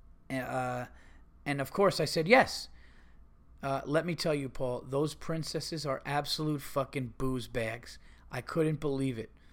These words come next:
Uh, drinking cheap vodka straight, sh-, oh, straight <laughs> out off the handle. <laughs> Anyways, I didn't think anything of it and continued dating her. Uh, around roll-,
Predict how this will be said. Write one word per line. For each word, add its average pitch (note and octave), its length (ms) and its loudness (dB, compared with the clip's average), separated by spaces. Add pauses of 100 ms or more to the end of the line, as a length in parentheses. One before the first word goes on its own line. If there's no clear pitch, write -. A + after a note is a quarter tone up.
(500)
Uh, B2+ 180 -2
drinking D3+ 460 -2
cheap D#3+ 400 -2
vodka C#3+ 500 6
straight, D3+ 540 2 (180)
sh-, - 280 -6 (100)
oh, C#3+ 260 4
straight D#3 540 0
<laughs> - 60 -8
out F3+ 180 4
off D3+ 220 4
the C#3 100 2
handle. D3+ 600 -2 (540)
<laughs> - 540 -8
Anyways, E3 440 6
I D3 120 6
didn't E3 240 0
think D#3 320 -2
anything E3 480 -2
of C#3+ 240 2
it C3 140 -4 (200)
and C#3 140 -4
continued C#3+ 580 -2
dating E3+ 300 6
her. - 180 -10 (680)
Uh, A#2+ 500 -2 (680)
around C#3+ 440 4
roll-, E3 340 6